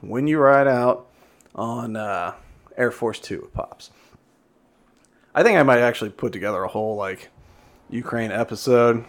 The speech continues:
'cause, like, <clears throat> there's so much more to this. There's a guy, um, what is his name? His name is, uh, nah,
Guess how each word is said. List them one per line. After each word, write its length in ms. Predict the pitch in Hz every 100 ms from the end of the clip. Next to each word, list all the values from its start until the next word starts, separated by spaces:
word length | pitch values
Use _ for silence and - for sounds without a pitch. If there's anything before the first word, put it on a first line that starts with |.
| -
'cause, 260 | 117 110
like, 280 | 120 113 110 - _ _ _
<clears throat> 320 | - 254 170
there's 260 | 160 185 160
so 140 | 160
much 220 | 113 98 107
more 180 | 104
to 60 | 107
this. 240 | 113 113 - - - _
There's 180 | - 135
a 60 |
guy, 540 | 120 120 120 117 117 110 -
um, 540 | 104 113 110 104 92 90 - _ _ _ _ _ _ _ _ _ _ _ _
what 140 | - 131
is 180 | 98 92
his 200 | 90 -
name? 340 | 98 98 98 - _ _ -
His 180 | 127 120
name 420 | 113 113 113 110
is, 240 | 110 104
uh, 340 | 107 107 104 101 _ _ _ _ _ _ _ _ _ _ _ _ _ _ _ _ _
nah, 100 | 123